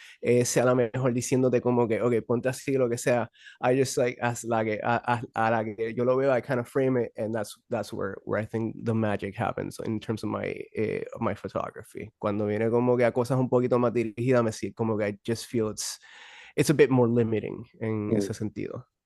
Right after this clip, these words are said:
Speaker 2: Gotcha,
Speaker 1: Mm.
Speaker 2: gotcha, gotcha. Así que tú sabes que simplemente te gusta capturarlo, like, la esencia de lo que está pasando, ¿no?
Speaker 1: Yeah.
Speaker 2: Beautiful,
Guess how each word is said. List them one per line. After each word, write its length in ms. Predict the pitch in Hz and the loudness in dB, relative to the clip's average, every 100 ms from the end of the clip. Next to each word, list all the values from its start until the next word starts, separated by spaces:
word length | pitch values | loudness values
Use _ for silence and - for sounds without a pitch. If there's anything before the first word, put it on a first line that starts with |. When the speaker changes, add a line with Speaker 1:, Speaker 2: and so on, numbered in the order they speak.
| _ _ _ _ _ - | _ _ _ _ _ 2
Speaker 2:
Gotcha, 340 | 107 92 - | 4 4 -2
Speaker 1:
Mm. 100 | 113 110 | -2 2
Speaker 2:
gotcha, 280 | 101 - | 2 2
gotcha. 300 | 95 92 - - _ _ _ _ _ | 2 2 -2 -14 _ _ _ _ _
Así 200 | 147 120 | 8 10
que 260 | 117 113 - - | 10 8 6 2
tú 80 | |
sabes 300 | 123 - 117 | 4 6 6
que 20 | - | 4
simplemente 360 | 120 113 113 | 2 4 6
te 40 | 117 | 8
gusta 260 | 110 123 | 8 6
capturarlo, 540 | 113 110 110 104 107 110 | 4 4 4 4 4 4
like, 340 | 107 98 95 _ _ _ _ _ _ _ _ _ _ _ _ - | 4 2 -2 _ _ _ _ _ _ _ _ _ _ _ _ 2
la 160 | 113 | 4
esencia 400 | 101 139 156 - | 6 8 6 6
de 80 | 101 | 4
lo 60 | 101 | 4
que 80 | |
está 160 | 101 113 | 2 2
pasando, 480 | 101 95 104 98 95 | 2 2 0 -2 -6
¿no? 120 | 117 _ _ _ _ _ _ - | -10 _ _ _ _ _ _ 0
Speaker 1:
Yeah. 420 | 160 165 127 131 _ _ _ _ _ _ _ _ _ - | 6 6 6 -2 _ _ _ _ _ _ _ _ _ 2
Speaker 2:
Beautiful, 360 | 110 98 - | 4 4 2